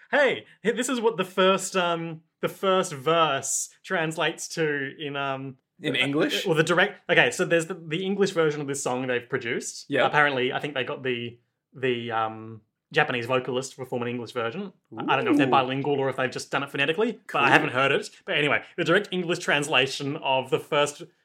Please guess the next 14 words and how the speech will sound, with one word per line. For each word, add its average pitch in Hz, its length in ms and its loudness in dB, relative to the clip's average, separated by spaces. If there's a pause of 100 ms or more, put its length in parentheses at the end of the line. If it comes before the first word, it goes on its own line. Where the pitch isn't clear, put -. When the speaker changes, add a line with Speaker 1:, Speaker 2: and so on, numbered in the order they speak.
(100)
Speaker 1:
first, 151 420 -2
um, 120 460 -2 (280)
I 143 120 -10
don't 127 80 -8
know, 113 160 -8 (180)
stanza, 147 720 -2
Speaker 2:
Uh-huh. 131 300 -8 (240)
Speaker 1:
whatever, 151 300 0
I 160 100 6
don't 185 100 2
know 143 120 -2
songs, 123 560 -6 (220)
<laughs> - 180 -20
is, 160 360 -2